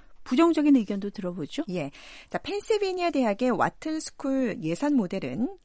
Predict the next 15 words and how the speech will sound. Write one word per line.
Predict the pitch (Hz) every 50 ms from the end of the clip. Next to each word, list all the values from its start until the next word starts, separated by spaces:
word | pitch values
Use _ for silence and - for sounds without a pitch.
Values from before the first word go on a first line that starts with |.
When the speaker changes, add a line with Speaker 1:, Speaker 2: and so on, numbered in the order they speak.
| -
Speaker 2:
이 | - 233 233
법안이 | - - 208 - 147 139 156 190 240 294 370 - - - - - - - -
인플레이션에 | - 277 269 - 339 302 285 254 226 202 - 226 190 147 - - 151 196 247 302
거의 | - - 190 156 175 165
영향을 | 135 147 151 - 180 175 175 196 240 294 359 359 -
끼치지 | - 240 - - - 240 - 165
않을 | 143 139 180 226
것이고 | 233 - 202 185 - - - - 247 240 180 - - - - - - -
앞으로 | - 233 - - 302 254
이 | 180 185 185 208
년간 | 226 247 254 240 240 240 269 285 320 349 302
물가가 | 208 190 196 - - 240 226 226 226
더 | - - 196 185
오른 | - - 190 196 208 233 226 233
후에 | - - - 254 254 294 330 370